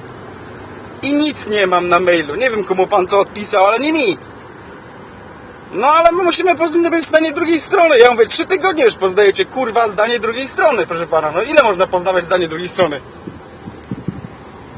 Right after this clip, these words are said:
Chłop się na mnie patrzy, „No tak, ale wie pan, są procedury.” Ja mówię, Wie pan co? Dla mnie te procedury są dziwne, bo ja panu napisałem, że jest generalnie sprawa, no, karna, tak, de facto.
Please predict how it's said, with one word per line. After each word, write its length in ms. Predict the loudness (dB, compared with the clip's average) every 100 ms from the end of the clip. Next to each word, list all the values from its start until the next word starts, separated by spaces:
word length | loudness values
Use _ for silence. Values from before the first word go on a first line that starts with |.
| -18 -18 -18 -20 -20 -20 -20 -20 -20 -2
Chłop 140 | 0 2
się 100 | 0
na 60 |
mnie 140 | 0 2
patrzy, 420 | 2 4 2 0 -4
„No 100 | -4
tak, 280 | 4 4 4
ale 180 | 4 4
wie 120 | 2
pan, 140 | 0 2
są 160 | 0
procedury.” 580 | 0 -2 2 6 6 4 -2 -12 -18 -20 -12
Ja 180 | 2 4
mówię, 160 | 6 4
Wie 100 | 4
pan 180 | 0 2
co? 280 | 4 4 2 -10 -16 -16 -16 -12 -2
Dla 120 | 2
mnie 140 | 2
te 100 | 0
procedury 440 | -6 -6 -2 -2 0
są 160 | -2
dziwne, 540 | -4 -4 -4 -2 0 -2 -6 -20 -8
bo 120 | -2
ja 120 | 0 2
panu 180 | 2 0 -6 -4
napisałem, 680 | -4 -2 -2 2 2 0 -4 -20 -20 -10
że 180 | -4 0
jest 200 | 0 0
generalnie 480 | -2 0 0 0
sprawa, 480 | -4 -2 -2 2 -2 -2 -14 -10
no, 100 | -10 -10 -20 -10
karna, 380 | -4 -2 -2 -2
tak, 200 | -2 -4
de 100 | -6
facto. 360 | -6 -6 -6